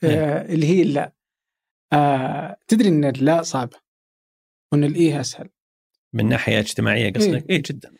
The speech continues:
Speaker 2: إن أنا نفسك إنك تقول: "أبشر."
Speaker 1: إيه.
Speaker 2: إيه، سهلة. تتورط. فاللا صعبة. إذا أنت تقولها كثير، إذا كيف تقولها؟
Speaker 1: ما
Speaker 2: يلا
Speaker 1: أدري.
Speaker 2: علمني.
Speaker 1: ما أدري.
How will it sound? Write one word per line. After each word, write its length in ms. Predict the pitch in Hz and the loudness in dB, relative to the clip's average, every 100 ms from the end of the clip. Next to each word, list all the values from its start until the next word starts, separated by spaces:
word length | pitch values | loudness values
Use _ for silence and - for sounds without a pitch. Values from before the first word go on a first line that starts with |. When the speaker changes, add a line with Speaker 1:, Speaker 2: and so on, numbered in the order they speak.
| _ | _
Speaker 2:
إن 100 | 254 | 2
أنا 220 | 277 208 | 4 4
نفسك 260 | 147 - 151 | 2 -2 -4
إنك 160 | 180 - | -4 -4
تقول: 380 | - 196 185 - _ _ | -2 0 -2 -14 _ _
"أبشر." 300 | 170 - - - _ _ - | -2 -2 -8 -18 _ _ -4
Speaker 1:
إيه. 160 | 123 - | 0 2
Speaker 2:
إيه، 360 | 170 165 180 | 4 2 -2
سهلة. 400 | - 320 143 156 - _ _ _ _ _ | -2 -2 -2 -6 -18 _ _ _ _ _
تتورط. 540 | 233 240 233 - _ _ _ _ _ _ _ _ _ _ _ _ | 0 2 0 -4 _ _ _ _ _ _ _ _ _ _ _ _
فاللا 420 | - 165 185 226 233 | 2 4 4 2 0
صعبة. 400 | - 127 120 123 _ _ | -2 -2 -4 -12 _ _
إذا 120 | 147 180 | 2 2
أنت 140 | 202 | 2
تقولها 340 | - 180 165 | 0 0 2
كثير، 460 | 147 - 143 120 117 _ _ _ _ _ - | 0 -2 0 -2 -6 _ _ _ _ _ -2
إذا 180 | 156 147 | 0 2
كيف 220 | - 180 | 0 -2
تقولها؟ 440 | - 160 127 147 - _ _ _ _ _ _ _ _ _ - 240 _ - | -4 -4 -4 -10 -18 _ _ _ _ _ _ _ _ _ -20 -20 _ 0
Speaker 1:
ما 60 | |
Speaker 2:
يلا 220 | 302 170 185 | 4 4 4
Speaker 1:
أدري. 140 | 185 | 2
Speaker 2:
علمني. 420 | 143 - - 208 | 0 -4 -4 0
Speaker 1:
ما 220 | 202 240 | 2 2
أدري. 300 | 139 240 269 | 2 0 -4